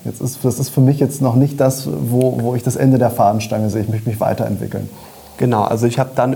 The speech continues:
Speaker 2: irgendwann, äh, gesagt, so, ich hab jetzt hier im Verein alles erreicht. Mehr als Vorstand ging in diesem Verein nicht. Und hab dann gesagt, Mensch, ich will neue Herausforderungen
Speaker 1: Mhm.
Speaker 2: suchen. Ja, und dann kam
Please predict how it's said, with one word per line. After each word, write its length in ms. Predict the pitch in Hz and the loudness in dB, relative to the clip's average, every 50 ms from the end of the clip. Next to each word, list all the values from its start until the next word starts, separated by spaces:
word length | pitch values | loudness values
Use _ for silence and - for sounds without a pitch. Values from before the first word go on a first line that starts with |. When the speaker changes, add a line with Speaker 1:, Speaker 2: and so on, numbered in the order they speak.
| - | -2
Speaker 2:
irgendwann, 720 | - 139 143 143 143 139 131 131 131 131 135 131 131 131 - - | -2 0 2 2 2 2 2 2 2 2 2 2 0 0 -2 -4
äh, 180 | - 131 123 123 | -2 -2 -2 -2
gesagt, 600 | 120 120 123 113 123 123 120 127 139 139 - - | -2 -2 -2 0 2 2 2 2 2 -2 -6 -6
so, 140 | - 131 123 | -2 -2 0
ich 140 | 127 127 - | 0 0 -2
hab 120 | 123 - | -2 0
jetzt 200 | 127 120 123 - - | -2 -2 -2 -4 -2
hier 160 | 127 123 - | -2 0 0
im 120 | 143 131 | 0 -2
Verein 580 | 127 - 120 104 78 120 123 120 117 120 120 - - - | -2 0 0 0 0 0 -2 -2 -2 -4 -6 -8 -10 -6
alles 320 | - 131 135 139 135 135 | -2 0 2 2 2 0
erreicht. 500 | - 123 113 113 117 131 170 214 - - - - - - - - - - - - - - - | 0 0 2 4 4 4 2 2 -2 -6 -16 -18 -20 -20 -20 -20 -20 -20 -20 -20 -16 -8 -2
Mehr 320 | 120 127 135 135 131 - | 0 2 4 4 4 4
als 260 | 135 139 135 135 - | 2 2 2 0 -4
Vorstand 840 | - - - 147 151 156 165 160 - - 156 135 139 135 127 131 135 | -6 0 2 4 4 4 2 0 -2 0 0 0 2 0 0 0 2
ging 300 | 147 147 160 160 160 151 | 4 4 4 2 0 0
in 160 | - 165 165 | 0 0 2
diesem 360 | 151 160 165 160 151 170 165 | 2 2 2 2 2 2 0
Verein 500 | 170 - 160 - - 156 156 160 160 175 | 2 0 0 0 2 2 2 4 4 4
nicht. 240 | 202 233 226 - - - - - - - - - - - - - | 2 2 0 -4 -12 -16 -20 -20 -20 -20 -20 -18 -18 -18 -8 -2
Und 160 | - 139 139 | 0 2 2
hab 140 | 139 139 139 | 2 2 2
dann 200 | 135 135 143 147 | 0 2 2 2
gesagt, 400 | 143 147 135 147 143 143 143 - | 0 2 2 2 2 0 0 0
Mensch, 300 | 151 147 151 160 160 165 - - - - - | 2 2 2 2 0 -2 -6 -8 -10 -14 -12
ich 220 | - - - - 123 | -12 -10 -6 0 2
will 180 | 127 135 127 - - - - - - - | 2 2 2 0 -6 -14 -16 -18 -12 -4
neue 280 | - 135 131 131 135 127 | -2 0 2 2 2 2
Herausforderungen 1000 | 127 123 113 113 113 127 135 135 - - 127 120 117 113 113 113 117 117 120 120 | 0 0 2 2 2 2 2 0 -2 -2 0 0 2 0 0 -2 -2 -2 -2 -2
Speaker 1:
Mhm. 60 | 101 | -2
Speaker 2:
suchen. 420 | 98 123 123 120 - 120 113 107 - - - - - - - - - - - _ _ _ - | 0 0 0 0 -2 -2 -4 -6 -8 -12 -18 -20 -20 -20 -20 -20 -20 -20 -20 _ _ _ 0
Ja, 100 | - 208 | 2 2
und 160 | 175 139 131 123 | 2 2 2 2
dann 140 | 127 131 | 0 0
kam 260 | 131 - 151 156 170 | 0 0 0 2 2